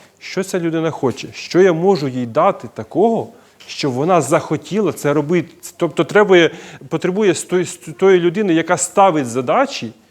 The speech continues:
щоб вона продумала, що хочуть люди,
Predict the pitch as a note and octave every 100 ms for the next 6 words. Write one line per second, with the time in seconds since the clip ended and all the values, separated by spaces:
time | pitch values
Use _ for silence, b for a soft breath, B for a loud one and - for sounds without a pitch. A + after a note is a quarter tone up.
0 | b b b _ - - B2+ C3+ D#3 E3+
1 | E3 E3 F3 C#3+ A#3+ B3+ D#3 B2 A2 F#2+
2 | b b b _ - - - - A3 G3
3 | A2+ - - E3 G#3+ F3 D3 A#2 B2 F3
4 | C#4 E3 A2